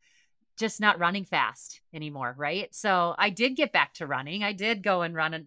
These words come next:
a marathon for the first time four months after having Everett. That was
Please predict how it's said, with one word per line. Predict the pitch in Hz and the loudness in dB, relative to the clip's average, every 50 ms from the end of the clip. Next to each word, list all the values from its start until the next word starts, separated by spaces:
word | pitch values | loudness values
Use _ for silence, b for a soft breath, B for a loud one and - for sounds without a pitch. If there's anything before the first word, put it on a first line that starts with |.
| _ | _
a | - 175 165 151 143 135 151 | -6 -4 -4 -4 -6 -6 -10
marathon | 165 165 160 170 170 - 175 170 170 | -8 -4 -4 -4 -2 0 0 0 0
for | - 185 | -2 -6
the | 165 170 | -10 -10
first | - - 175 170 - - | -6 -6 -6 -6 -6 -4
time | - 165 160 160 160 165 - b b b b _ | -2 0 0 0 -2 -4 -10 b b b b _
four | - 202 202 208 | -2 4 4 4
months | 202 190 196 196 196 - - | 4 4 2 0 0 0 2
after | 196 185 185 - 190 185 | 2 2 2 0 -2 4
having | 190 185 180 170 180 175 165 | 4 4 4 4 0 0 2
Everett. | 160 160 143 160 170 180 208 214 _ - - | 2 2 2 0 0 0 0 -2 _ -6 -2
That | 180 160 - | 0 0 0
was | 160 170 156 151 - - | 0 -6 -6 -6 -10 -16